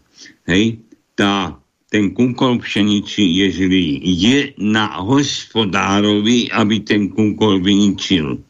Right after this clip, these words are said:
A pýtajme sa, máme my na Slovensku hospodára po roku osemdesiatdeväť? Odpoveď si myslím, každému je jasná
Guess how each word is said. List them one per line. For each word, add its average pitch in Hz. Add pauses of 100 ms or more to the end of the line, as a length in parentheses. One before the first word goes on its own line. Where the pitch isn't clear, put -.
(440)
A 110
pýtajme 113
sa, 92
máme 123
my 131
na 113
Slovensku 123
hospodára 110
po 113
roku 107
osemdesiatdeväť? 110 (400)
Odpoveď 135
si 127
myslím, 104
každému 101
je 92
jasná 104